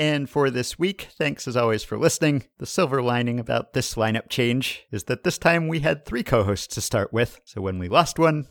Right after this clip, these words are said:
we did not have to go searching for another one. Whereas in the previous two cases, when we lost a co-host, at least temporarily, in both of those cases because the co-host was starting a job,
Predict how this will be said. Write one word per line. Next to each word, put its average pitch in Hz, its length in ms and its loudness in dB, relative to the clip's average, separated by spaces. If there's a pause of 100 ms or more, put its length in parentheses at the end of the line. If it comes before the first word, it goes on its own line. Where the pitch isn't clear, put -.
we 104 100 -6
did - 220 -14
not 98 160 -8
have 98 180 -8
to 107 100 -14
go 90 140 -10
searching 113 500 -2
for - 160 -8
another 120 300 2
one. 120 220 0 (140)
Whereas 101 260 -10
in 92 80 -8
the 87 80 -8
previous 101 420 -4
two 107 160 -4
cases, 104 600 -2
when 92 180 -6
we 92 140 -8
lost 95 320 -4
a - 20 -8
co-host, 95 540 -6 (160)
at - 180 -8
least 98 220 -10
temporarily, 104 800 4
in 92 100 -6
both 101 240 -6
of 104 60 -8
those 101 180 -4
cases 104 400 -6
because - 460 -10
the 104 100 -14
co-host 98 480 -8
was 117 160 -10
starting 220 380 2
a 110 40 2
job, 107 360 2